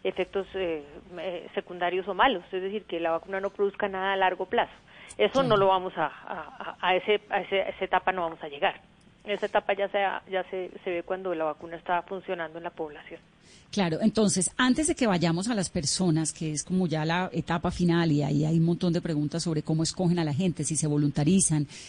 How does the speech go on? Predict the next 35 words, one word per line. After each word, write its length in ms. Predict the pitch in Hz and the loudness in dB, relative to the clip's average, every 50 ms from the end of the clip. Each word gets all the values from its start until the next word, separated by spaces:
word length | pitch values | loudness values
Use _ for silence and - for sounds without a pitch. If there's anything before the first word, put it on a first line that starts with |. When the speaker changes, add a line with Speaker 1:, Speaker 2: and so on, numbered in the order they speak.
| - - | -10 -6
Speaker 1:
Ujú. 120 | 208 190 | -6 -4
Speaker 2:
si, 600 | 185 208 208 170 160 156 151 151 147 147 147 135 135 - - - - _ _ - - 107 123 - - | -2 0 0 2 2 2 2 2 4 2 2 0 -2 -8 -18 -20 -20 _ _ -20 -14 -14 -14 -8 -4
eh, 140 | 156 147 147 | -4 -2 -2
les 160 | 143 143 - | -2 -4 -4
pagan, 400 | - - 190 185 202 202 180 170 | -2 -2 0 0 0 0 0 0
digamos, 320 | 165 151 151 160 170 160 - | 0 0 0 0 0 0 2
todo 200 | - 208 202 196 | 2 4 4 4
eso. 280 | 196 190 - - 202 - - - - - - - - - | 4 4 2 0 -2 -6 -10 -18 -20 -20 -20 -20 2 4
Quiero 340 | 254 262 247 262 302 - - - | 6 8 8 6 4 4 0 2
otra 320 | - 269 277 - 285 277 277 | 4 4 6 6 6 6 6
vez 180 | 277 262 262 226 | 6 6 6 6
devolverme 480 | 269 277 262 220 190 196 185 190 208 | 6 6 6 6 6 6 6 6 4
al 80 | 226 220 | 4 4
primer 240 | - 233 202 185 175 | 4 6 6 6 6
y 40 | |
al 60 | 185 190 | 6 4
segundo 300 | 226 196 175 165 175 180 | 4 4 4 2 2 0
paso. 340 | - 185 - - - - - - | -2 -4 -4 -4 -8 -10 -8 -2
El 140 | - 190 170 | -2 -2 2
primero 380 | - 226 226 220 277 302 330 381 | 4 6 6 6 6 6 4 4
es 100 | 370 - | 2 4
caracterizar 640 | - 349 262 220 - - 240 196 180 - 202 175 180 | 4 4 4 4 4 4 4 4 6 6 6 6 6
el 80 | 190 | 6
virus, 320 | 170 214 185 143 143 139 156 | 6 6 4 4 2 2 2
¿no? 180 | 202 254 - - - - | 2 2 2 0 -4 0
Que 100 | 190 180 | 0 0
es 80 | 165 | 2
cuando 220 | - 220 220 - 254 | 4 6 6 6 6
Speaker 1:
Sí, 60 | 196 | 6
es 40 | - | 6
conocerlo 500 | - 262 254 247 226 269 370 427 403 453 | 6 6 8 8 8 6 6 6 4 4
Speaker 2:
cogen, 120 | 508 466 | 4 4
Speaker 1:
bien. 120 | 185 - - - - - 185 180 | 2 0 -2 -8 -20 -18 -18 -14
Ujú. 100 | - 220 | -10 -2
Speaker 2:
entenderlo. 760 | 190 196 185 - 202 196 196 175 262 294 311 320 302 320 403 | 0 0 0 2 4 4 6 6 6 4 4 4 2 0 0